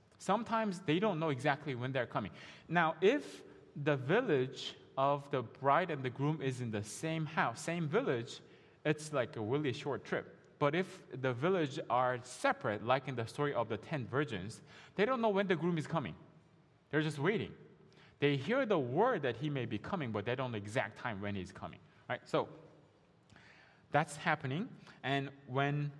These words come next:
when he goes and he is picking up the, the, the, the bride to take her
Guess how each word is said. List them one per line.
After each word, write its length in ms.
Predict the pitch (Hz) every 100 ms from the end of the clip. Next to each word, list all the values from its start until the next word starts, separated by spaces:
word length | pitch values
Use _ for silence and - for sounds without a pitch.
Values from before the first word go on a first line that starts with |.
| - - - - _ _ _ _ _ _ _ _ _ _ _ -
when 180 | 135 143
he 120 | 127
goes 640 | 127 240 131 110 160 - - 117
and 120 | 117
he 240 | 117 143
is 380 | 139 123 110 - -
picking 360 | - 208 175 123
up 240 | 120 120 - - - - - 117
the, 280 | 120 107 101 107
the, 200 | 101 92
the, 160 | 101 90 - - 101
the 200 | 98 95 - -
bride 320 | 135 82 71 - - - - - -
to 80 | 123
take 440 | - - 151 151
her 300 | 151 104 90